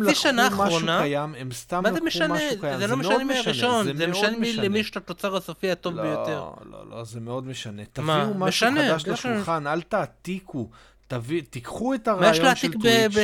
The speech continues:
Speaker 2: בסטרימינג? כאילו, מה, מה כבר העניין?
Speaker 1: אה, אז אני
Speaker 2: לא.
Speaker 1: מסביר, הסברתי. אה, טוויץ' לקחו את אותו רעיון של יוטיוב, רק שהם עשו את זה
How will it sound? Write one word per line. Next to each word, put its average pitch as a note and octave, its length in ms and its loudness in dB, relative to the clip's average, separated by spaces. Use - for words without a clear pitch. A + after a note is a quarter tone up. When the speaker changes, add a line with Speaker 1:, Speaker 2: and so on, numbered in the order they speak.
Speaker 2:
בסטרימינג? G3+ 540 -2
כאילו, D3 220 -4
מה, D#3+ 420 2
מה D#3 140 -4
כבר E3 220 -4
העניין? D#3+ 380 0
Speaker 1:
אה, D3 60 0
אז C#3 140 -4
אני D3 140 -2
Speaker 2:
לא. D3 60 0
Speaker 1:
מסביר, G3+ 380 -2
הסברתי. D#3+ 680 -2
אה, A#2+ 220 -8
טוויץ' A3 480 -4
לקחו G#3+ 500 -2
את F3 140 -8
אותו G3+ 340 -2
רעיון D3 320 0
של C#3+ 220 -6
יוטיוב, F3 460 -2
רק C#3 180 -8
שהם B2+ 260 -4
עשו G#3+ 300 -4
את G3+ 100 -6
זה A#3+ 140 -2